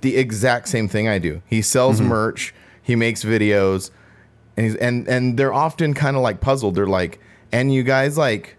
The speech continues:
Speaker 1: are to, like, that doesn't, like, cause competition or anything like that?" And it doesn't, like, and that's the kind of the dynamic that I'm talking about. We could have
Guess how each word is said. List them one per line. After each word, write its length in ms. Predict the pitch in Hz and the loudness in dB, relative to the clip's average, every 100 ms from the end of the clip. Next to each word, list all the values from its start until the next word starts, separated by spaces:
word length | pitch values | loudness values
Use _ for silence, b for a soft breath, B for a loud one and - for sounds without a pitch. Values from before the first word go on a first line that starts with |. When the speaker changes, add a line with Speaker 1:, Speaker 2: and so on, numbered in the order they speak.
| _ _ _ | _ _ _
Speaker 1:
are 100 | 107 | -4
to, 140 | 101 104 95 | -2 -4 -2
like, 180 | 113 107 | -2 0
that 140 | 131 | 0
doesn't, 600 | 160 160 151 - - - | 0 0 -2 -4 -12 -6
like, 200 | 117 104 | -4 -4
cause 320 | - 117 117 | 0 0 0
competition 680 | - 143 117 113 139 135 170 | -2 -6 -4 -4 -2 -2 0
or 60 | 165 | 0
anything 240 | 175 175 | 0 -2
like 160 | 180 175 | -2 -2
that?" 240 | 196 - B B B B | -2 -4 B B B B
And 320 | 127 139 139 - | 0 2 0 2
it 240 | 123 - | 0 2
doesn't, 300 | 131 135 95 | 0 0 -2
like, 240 | 101 98 - | -2 -4 -4
and 140 | 110 113 | -2 0
that's 160 | 117 | -2
the 60 | - | -2
kind 140 | 123 | -2
of 140 | 110 101 | 0 0
the 60 | |
dynamic 320 | 104 104 101 | 0 0 -2
that 80 | 104 | -2
I'm 80 | 95 | -2
talking 340 | 90 104 101 | -2 -4 -2
about. 280 | 90 85 82 | -2 -2 -2
We 100 | 117 | -4
could 160 | 131 143 | -2 0
have 300 | 127 104 | 0 0